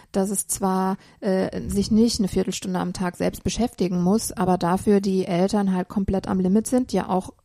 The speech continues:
gereizter sind, äh, tendenziell Sachen eher verbieten oder eher mal eine maulige Antwort geben oder so. Also das ist immer so kurz gedacht. Ähm, wenn man sagt, „Ja, das, das geht nicht“ oder „Ich muss ja für mein Kind da sein“, da sind wir dann aber auch wieder bei den inneren Themen, ja.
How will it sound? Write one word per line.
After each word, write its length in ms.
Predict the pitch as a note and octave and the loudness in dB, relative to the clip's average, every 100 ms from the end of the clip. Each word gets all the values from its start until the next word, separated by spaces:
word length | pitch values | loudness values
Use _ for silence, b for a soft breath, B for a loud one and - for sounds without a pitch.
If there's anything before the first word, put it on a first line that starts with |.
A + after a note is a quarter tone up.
| _ _ _ _ _ - | _ _ _ _ _ -6
gereizter 600 | G3 E3 F3+ - B3 A#3+ | -4 -4 -6 -2 -2 2
sind, 340 | B3+ C#4 C#4 B B B B | 2 0 -2 B B B B
äh, 400 | G3+ G3 G3 G3 A3+ | -4 -2 -2 -4 -8
tendenziell 440 | - G#3 G3+ G3 F#3+ | -4 -2 0 0 -2
Sachen 240 | F#3+ G3+ | -2 -4
eher 260 | F#3 F#3 F#3+ | 0 0 0
verbieten 720 | A#3 A3+ A#3+ C4+ C4 C4+ C4+ B B | 0 0 -2 0 2 2 0 B B
oder 280 | G3 F#3+ - | 0 2 2
eher 220 | F3+ F3+ | 2 2
mal 100 | F3 | 2
eine 120 | F3+ | 2
maulige 380 | F3+ F3+ G3 - | 2 4 2 2
Antwort 400 | C4 - A#3 - | -2 0 0 0
geben 460 | G#3+ A3 G#3+ G#3+ A3+ B B B | 2 2 2 0 -2 B B B
oder 240 | - G3+ G3 | -2 2 2
so. 200 | G3+ G3+ | 2 2
Also 220 | F#3 F#3+ | 0 0
das 180 | G3 - | 0 -2
ist 160 | G3 | -6
immer 220 | G#3+ G3+ | -2 -2
so 80 | G3+ | -2
kurz 440 | G3 - A3+ A3+ - | -2 2 2 2 -4
gedacht. 580 | G3 F#3+ A3+ - - - b b b b b b _ - - - | -4 -2 -4 -8 -16 -20 b b b b b b _ -20 -16 -6
Ähm, 360 | G#3 G3+ G3 G3 | -2 0 0 0
wenn 100 | F#3+ | 0
man 160 | F#3+ | 0
sagt, 240 | F#3+ F#3+ - | 0 -4 -2
„Ja, 80 | F#3+ | -2
das, 220 | G3 - | -2 -4
das 280 | F#3 F3 - | -8 -8 0
geht 240 | G#3+ A#3 | 2 4
nicht“ 320 | A#3 A#3 G#3+ | 6 4 4
oder 320 | G3+ F#3+ F#3 F#3 | 0 0 0 0
„Ich 120 | - | 0
muss 180 | G#3+ G#3 | 0 2
ja 80 | |
für 140 | F#3 G3 | 2 2
mein 200 | F#3 F3+ | 2 2
Kind 280 | G#3+ A3 G#3+ | 4 4 4
da 220 | G3+ G3+ | 4 6
sein“, 440 | G3+ G3 G3 G3 | 6 6 6 6
da 100 | F#3 | 4
sind 200 | F3+ F#3+ A#3 | 2 2 2
wir 60 | |
dann 140 | F#3+ F3 | 0 0
aber 220 | D#3+ - | -2 -4
auch 120 | F3 | -4
wieder 160 | F#3 F#3+ | -4 -4
bei 100 | F3+ | -4
den 140 | F3+ | -2
inneren 360 | A#3 B3 A#3 G3+ | 2 2 2 -2
Themen, 560 | - G3+ G3 G3 G3 | 4 4 4 2 -2
ja. 220 | G3 F#3+ | -2 -4